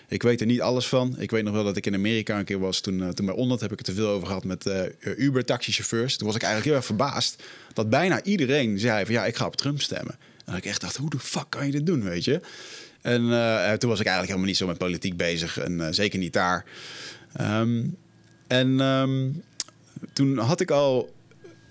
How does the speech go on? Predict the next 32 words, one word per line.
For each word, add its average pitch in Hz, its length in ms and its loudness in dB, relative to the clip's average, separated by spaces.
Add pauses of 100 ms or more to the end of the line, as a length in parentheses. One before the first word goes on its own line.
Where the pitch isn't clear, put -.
(140)
kreeg 165 180 4
ik 151 60 0
regelmatig 151 520 2
al 147 120 4
te 120 80 0
horen 143 440 4
dat 135 200 2
ze - 220 0
het - 140 -8
toch 170 160 2
niet 139 100 4
helemaal 127 240 2
eens 147 220 2
waren 123 320 4
met, 110 260 2
met 107 200 0
het 98 140 -4
Obamacare, 107 960 2
eh, - 20 0 (100)
plan. 104 340 2
En, 92 160 0
eh, 107 320 0
ik 107 100 -2
weet 123 160 4
eventjes 120 320 2
niet 131 180 2
waarom, 117 300 2
dus 127 120 0
ik, - 160 -4
ik - 280 -2
durf 127 140 4
ook 113 100 -2